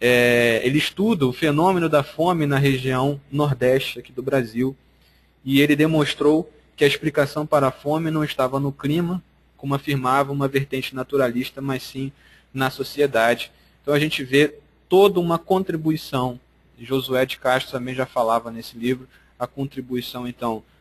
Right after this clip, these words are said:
do homem em si, da sociedade em si, para certos, é, é, certos acontecimentos, certos problemas que aconteciam, no caso aqui, a fome. A gente observa até aqui, então,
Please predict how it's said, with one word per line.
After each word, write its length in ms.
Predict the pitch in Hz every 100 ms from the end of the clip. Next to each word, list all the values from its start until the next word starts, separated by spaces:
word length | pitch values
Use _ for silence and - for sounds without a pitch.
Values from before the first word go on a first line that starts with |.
| _ _ -
do 120 | 180
homem 360 | 170 170 147 127
em 40 |
si, 380 | - - 151 156 _ _
da 140 | 123
sociedade 760 | 139 131 139 123 120 127 123 120
em 20 |
si, 180 | - 131
para 260 | 139 135
certos, 680 | - 139 139 143 151 143 - _ _ _ _ _ _
é, 380 | 127 123 120 113 - -
é, 400 | 113 107 - 76
certos 380 | - 151 156 -
acontecimentos, 800 | 139 143 135 - 120 127 143 -
certos 560 | - 139 135 - 131 -
problemas 760 | 139 120 120 127 135 127 - _ _ _ -
que 220 | 127 127
aconteciam, 680 | 127 127 131 123 - 131 127
no 80 | 123
caso 320 | 123 120 120
aqui, 220 | - 127
a 80 | 127
fome. 460 | - 113 101 98 - _ _ _ _ _ _ _ _ _ _ _ _
A 60 | 127
gente 180 | 185
observa 540 | 185 180 - 185 190 156
até 240 | - 143
aqui, 220 | 135 -
então, 440 | 160 - 156 175